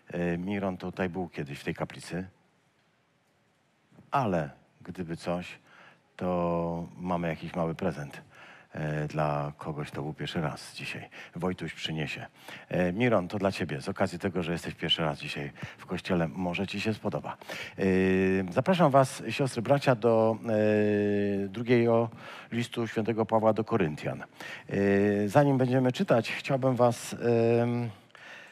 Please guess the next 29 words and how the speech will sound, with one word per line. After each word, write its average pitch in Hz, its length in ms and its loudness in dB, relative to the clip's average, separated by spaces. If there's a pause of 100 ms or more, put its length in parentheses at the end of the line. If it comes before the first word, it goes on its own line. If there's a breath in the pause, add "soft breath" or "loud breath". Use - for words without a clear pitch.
(280 loud breath)
e, 87 220 -4
jakoś 110 340 0
tak, - 460 2
e, 107 300 8
zachęcić 139 460 6
do 123 100 4
tego, 131 220 6
byście 123 360 2
się 123 180 2
dzielili 123 420 4
świadectwami. 101 580 2
Usłyszeliśmy 135 560 2
dzisiaj 127 340 4 (420 loud breath)
kilka, 135 400 6
e, 123 40 8 (720)
może 143 280 4
bardzo 127 480 4
prostych 127 380 4
rzeczy, 80 320 -2
tak? 107 280 4 (480 loud breath)
E, 104 540 6
na 104 100 4
pewno 123 280 6
prostą 127 480 4
rzeczą 110 300 4
wydaje 107 380 8
się 104 140 0
to, 101 300 4
że, 101 320 6